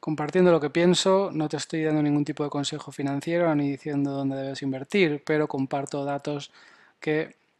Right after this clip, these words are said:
creo que son relevantes y te pueden ayudar a entender qué ocurre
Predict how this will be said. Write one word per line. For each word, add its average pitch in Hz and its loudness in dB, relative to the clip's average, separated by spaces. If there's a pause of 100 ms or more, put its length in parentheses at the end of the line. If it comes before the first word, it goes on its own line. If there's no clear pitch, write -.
(120)
creo 151 -4
que 151 -2
son 151 -2
relevantes 160 -2
y 165 -10
te - -6
pueden 135 -6
ayudar 135 -6
a 131 -6
entender 131 -6 (680)
qué - -16
ocurre 190 -2